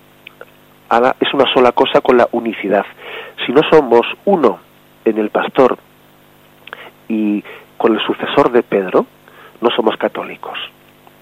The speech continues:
No se puede ser católico sin ser uno. Por eso cuando se dice: "La Iglesia es una, santa, católica y apostólica",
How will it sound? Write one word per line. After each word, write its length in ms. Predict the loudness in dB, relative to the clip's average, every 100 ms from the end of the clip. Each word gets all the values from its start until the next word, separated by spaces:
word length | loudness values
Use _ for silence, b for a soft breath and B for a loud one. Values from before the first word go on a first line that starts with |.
| _ B B B -2
No 80 | 0
se 100 | 4
puede 240 | 4 4
ser 140 | 2
católico 600 | 0 -2 2 2 4 2 0
sin 200 | -2 0
ser 200 | 2 0 0
uno. 320 | -2 -2 -6 -18 _ _ _ _ B B B B B _ _ -10
Por 120 | -6
eso 120 | -2
cuando 200 | 0 0
se 60 | -2
dice: 120 | -2
"La 80 | -2
Iglesia 240 | 0 0
es 120 | -2 -2
una, 260 | 2 2 0 B B
santa, 360 | -2 -2 -2 -2
católica 440 | -2 0 0 2
y 40 | 0
apostólica", 640 | -2 -4 -4 -2 -4 -6